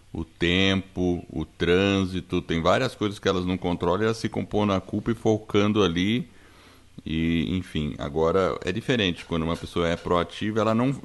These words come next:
ela, ela sabe que isso ela não pode resolver, então ela procura focar onde ela pode gerar influência de verdade.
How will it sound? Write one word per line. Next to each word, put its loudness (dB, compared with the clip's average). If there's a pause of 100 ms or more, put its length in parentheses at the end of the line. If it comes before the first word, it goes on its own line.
(120)
ela, 0
ela 0
sabe 2
que -2
isso 2
ela 6
não 4
pode 4
resolver, 0 (440)
então 2
ela 2
procura 0
focar 2
onde 4
ela 4
pode 2
gerar 4
influência 0
de -6
verdade. 0